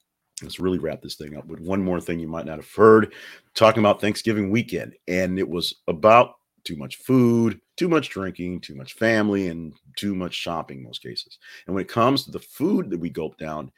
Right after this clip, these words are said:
an incredible number of calories, including an above average amount of sweets. That happens. But according to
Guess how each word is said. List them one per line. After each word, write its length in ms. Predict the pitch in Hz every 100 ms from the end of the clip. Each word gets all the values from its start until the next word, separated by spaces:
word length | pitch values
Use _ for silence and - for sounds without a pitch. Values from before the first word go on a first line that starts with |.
| _ -
an 80 |
incredible 380 | 85 - 127 127
number 320 | 117 107 104
of 100 | 69
calories, 560 | - 104 95 78 76 - 78
including 420 | - 104 107 101 - _ 85
an 140 | 82 -
above 460 | 76 82 95 107 -
average 300 | 95 95 87
amount 220 | 87 85
of 80 | 80
sweets. 520 | - 87 85 - - _ _ _
That 120 | 69 73
happens. 420 | 87 - - -
But 100 | 80
according 360 | - 123 139 131
to 300 | 127 117